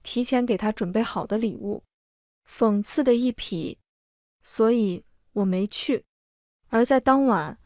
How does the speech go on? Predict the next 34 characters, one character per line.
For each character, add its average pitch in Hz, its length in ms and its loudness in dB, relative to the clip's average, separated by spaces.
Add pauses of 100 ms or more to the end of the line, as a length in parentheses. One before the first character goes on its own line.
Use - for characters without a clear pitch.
(340)
我 220 100 2
再 302 240 4
次 240 160 0
收 220 180 2
到 220 160 2
了 196 120 0
江 214 180 0
妈 226 160 2
妈 220 80 0
的 202 100 -4
信 202 240 -2
息， 202 380 -4 (220)
一 214 100 -2
张 196 220 -2
照 185 160 -2
片， 208 340 -4 (640)
江 277 260 4
雨 220 80 4
舒 247 280 2
跟 254 180 4
林 220 160 2
碎 262 180 2
碎 247 240 4
坐 226 180 2
在 214 180 0
一 202 80 0
起 - 320 -6
谈 190 220 -6
笑 202 200 0
风 247 220 0
生 269 180 0
的 240 80 2
照 208 160 0
片。 226 340 -4